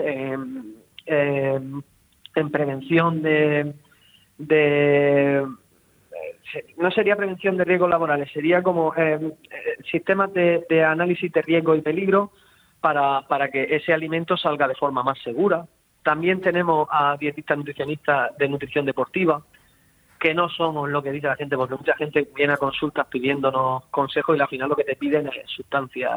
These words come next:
ergogénicas. Ese es un tema que, del que hablaremos en, en otro, en, en otra edición, que, que es bastante interesante. Y bueno, eh,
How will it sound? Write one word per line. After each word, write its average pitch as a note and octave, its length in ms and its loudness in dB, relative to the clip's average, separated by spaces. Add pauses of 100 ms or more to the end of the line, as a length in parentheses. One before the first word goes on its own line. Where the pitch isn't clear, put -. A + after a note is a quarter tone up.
ergogénicas. C3 640 -6
Ese - 160 -6
es D3+ 80 0
un C#3+ 80 -10
tema C#3+ 240 0
que, B2+ 400 -2
del C3 140 -4
que C3+ 100 -4
hablaremos B2 580 -4
en, A#2 120 -20 (420)
en B2+ 140 -6
otro, B2+ 500 -2
en, A#2 340 -8
en B2 140 -10
otra B2+ 200 -2
edición, C3+ 340 -4
que, A#2 160 -6
que - 120 -6
es C3 40 -2
bastante A#2+ 340 -4
interesante. A2+ 600 -10 (680)
Y G3+ 180 4
bueno, F3+ 300 2
eh, F3+ 180 -2